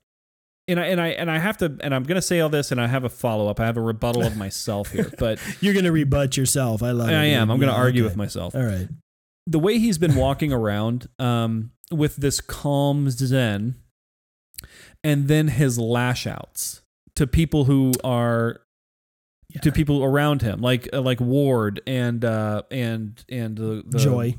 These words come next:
Speaker 1: um, Joy.
Speaker 2: Mm-hmm.
Speaker 1: And the way he treats them as well. And I, and it's like he's, he's talking to Colleen in a certain way. He's talking to his,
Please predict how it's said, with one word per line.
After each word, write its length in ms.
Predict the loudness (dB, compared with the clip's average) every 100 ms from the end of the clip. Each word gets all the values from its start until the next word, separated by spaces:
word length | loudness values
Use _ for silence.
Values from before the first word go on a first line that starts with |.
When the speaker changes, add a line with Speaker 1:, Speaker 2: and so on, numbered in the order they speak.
| -8
Speaker 1:
um, 300 | -12 -12 -14 -6
Joy. 400 | 0 0 0 -6 -8
Speaker 2:
Mm-hmm. 260 | -8 -8 -6
Speaker 1:
And 240 | -4 -4 -4
the 160 | -2 0
way 160 | 2 0
he 160 | 0
treats 560 | -4 -2 0 0 -4 -6 _ -12
them 720 | -6 0 2 2 -2 -4 -10 _ _ -4
as 180 | -2 0
well. 340 | 0 -2 -2
And 100 | -2
I, 80 | 0
and 180 | -2 -2
it's 180 | -2 -2
like 120 | -2
he's, 220 | -2 -4 -6 -8
he's 160 | -2 -2
talking 280 | -2 -4 -6
to 40 |
Colleen 520 | -6 -6 -2 -2 -2
in 100 | -2
a 40 | -4
certain 300 | -4 -4 -4
way. 300 | -2 -2 -2
He's 180 | -4
talking 340 | -4 -6 -6 -8
to 360 | -4 -2 0 0
his, 500 | 0 0 0 -4